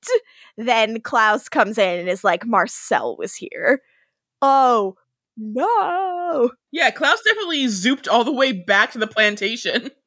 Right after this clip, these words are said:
Speaker 1: <laughs> He finally didn't walk somewhere for once in this fucking episode. He showed a little bit of hustle. <laughs> And that's the end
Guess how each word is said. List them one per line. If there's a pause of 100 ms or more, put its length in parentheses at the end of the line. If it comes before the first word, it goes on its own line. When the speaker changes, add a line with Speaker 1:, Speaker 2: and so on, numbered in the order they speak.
Speaker 1:
<laughs>
He (440)
finally
didn't
walk
somewhere
for
once
in
this
fucking
episode.
He
showed
a
little
bit
of
hustle.
<laughs> (2250)
And
that's
the
end